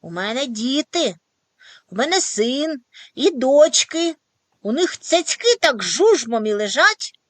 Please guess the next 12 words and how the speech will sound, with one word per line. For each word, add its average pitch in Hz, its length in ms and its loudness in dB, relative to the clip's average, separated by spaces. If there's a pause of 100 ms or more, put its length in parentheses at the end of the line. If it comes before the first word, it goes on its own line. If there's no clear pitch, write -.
(680)
Вони 202 220 -4
були 226 280 -4
нормальні 208 840 -4 (180)
і 254 140 0
здорові, 254 840 4 (420)
а 208 100 -4
ця 277 220 2
чаклунка 285 1000 2 (380)
збила 180 500 0
їх 240 260 -4
з - 120 -8
пуття. 254 640 -2